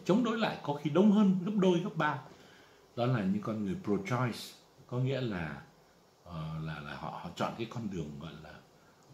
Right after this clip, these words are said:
là, là có thể cho phép phá thai, ờ, theo cái dự luật của nhà nước. Thế thì hai cái phe đó đối chọi với nhau. Thì cái phe mà bảo vệ sự sống á,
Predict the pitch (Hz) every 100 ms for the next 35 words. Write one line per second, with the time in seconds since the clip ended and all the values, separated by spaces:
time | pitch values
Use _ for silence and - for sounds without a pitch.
0 | - 87 80 - 69 - 107 - 131 -
1 | 95 190 139 135 110 117 - 110 101 95
2 | 95 _ - _ - - _ _ _ _
3 | - 98 85 85 85 - - 190 165 156
4 | - - - - - - - - 104 95
5 | 95 113 107 113 87 120 - 90 90 -
6 | 71 73 80 82 135 135 - - - -
7 | - - - 139 107 117 120 139 131 120
8 | 131 135 175 - - 101 127 120 110 -
9 | _ - - - _ - 131 170 160 139
10 | 127 104 82 82 85 92 - 120 - 135
11 | 202 -